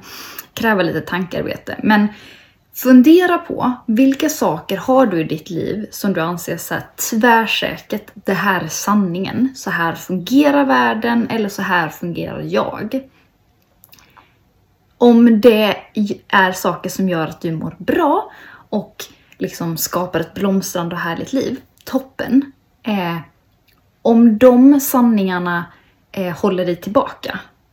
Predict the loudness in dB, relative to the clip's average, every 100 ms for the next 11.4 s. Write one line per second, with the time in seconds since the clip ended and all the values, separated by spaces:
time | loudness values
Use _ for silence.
0 | _ _ _ _ -8 2 2 6 8 8
1 | 6 4 2 0 0 -4 -4 -2 -6 -10
2 | _ _ _ _ _ 0 2 2 -2 -4
3 | -4 -2 -2 -4 -6 -2 0 0 -2 -4
4 | -4 -2 -2 -2 -2 0 -2 -6 -6 -6
5 | -6 -6 -6 -8 _ _ _ 0 0 2
6 | -2 0 2 2 2 -6 -12 -16 _ -8
7 | -2 -2 0 0 0 -2 -4 -4 -4 -2
8 | -4 -4 -6 -8 _ -20 -20 _ -8 -2
9 | 0 2 2 2 2 4 2 -2 -8 -4
10 | -4 -2 -4 -4 -6 -4 -4 -2 0 0
11 | 0 2 0